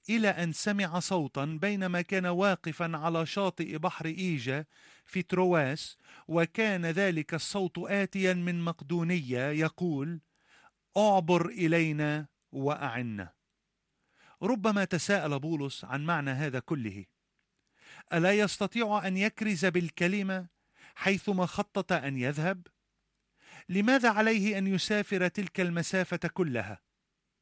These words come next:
لأن الله أراد أن تصل رسالة الخلاص إلى أوروبا. لم يستطع قلبه مقاومة إرادة الله والإصرار على فتح الأبواب المغلقة.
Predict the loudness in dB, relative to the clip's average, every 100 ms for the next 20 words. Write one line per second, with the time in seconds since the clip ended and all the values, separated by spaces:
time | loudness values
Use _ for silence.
0 | _ _ -12 -2 2 4 4 4 4 4
1 | 2 0 2 2 0 -2 -2 -4 -2 0
2 | 0 -2 -2 -2 -2 0 0 0 -2 -4
3 | -4 -2 2 2 0 -4 0 0 0 -2
4 | -4 -6 -10 _ _ _ _ _ _ _
5 | _ _ _ _ -20 -20 -6 0 2 2
6 | 2 0 0 -2 0 0 2 0 -2 0
7 | -2 -4 0 0 2 0 0 0 0 0
8 | 0 2 0 -2 -2 0 0 0 -2 -8
9 | _ -20 -10 2 2 2 -2 -2 2 4
10 | 4 2 0 0 2 2 0 -6 -4 -6
11 | -4 -2 0 2 2 0 0 2 2 2
12 | -6 -14